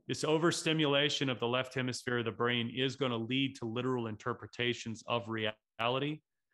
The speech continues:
where pattern detection, which A I and technology cannot do accurately,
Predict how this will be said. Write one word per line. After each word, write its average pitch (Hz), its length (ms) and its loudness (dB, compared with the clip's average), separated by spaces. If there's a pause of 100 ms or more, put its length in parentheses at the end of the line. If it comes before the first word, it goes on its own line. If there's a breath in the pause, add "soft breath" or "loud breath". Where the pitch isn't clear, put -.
(160)
where 117 200 4
pattern 135 520 2
detection, 135 720 -2 (560 soft breath)
which 117 280 0
A 127 180 2
I 120 320 2 (240)
and 113 140 -4
technology 113 680 -2
cannot 127 500 -2
do 135 380 0 (140)
accurately, 139 640 -2